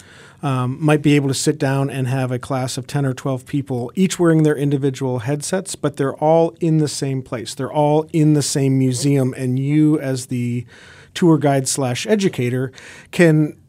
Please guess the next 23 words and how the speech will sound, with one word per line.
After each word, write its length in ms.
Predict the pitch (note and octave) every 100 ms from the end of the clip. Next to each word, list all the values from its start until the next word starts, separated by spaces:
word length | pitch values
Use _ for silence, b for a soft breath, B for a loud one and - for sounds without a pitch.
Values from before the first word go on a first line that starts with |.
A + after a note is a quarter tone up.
| _ _ _ _ -
see 360 | - - A3 A3+
where 300 | E3+ D#3+ D#3
everybody 380 | D3+ D#3 D#3 C#3+
else 240 | C#3+ -
is 160 | D#3 C3+
looking. 280 | B2+ B2+
And 120 | D#3 -
so 80 |
you 140 | C3 C#3
could 140 | C#3+
say, 180 | - C#3
"Hey, 200 | C3+ B2
Eric, 320 | B2 B2+ D#3
stop 300 | - C3+ C3+
looking 180 | C3 B2
at 60 | C#3
your 100 | C3+
tennis 240 | C3 B2+
shoes, 480 | B2 B2+ B2+ B2 -
look 180 | D3+ B2+
up 120 | A#2+
at 160 | C3
the, 260 | C3+ C3 B2+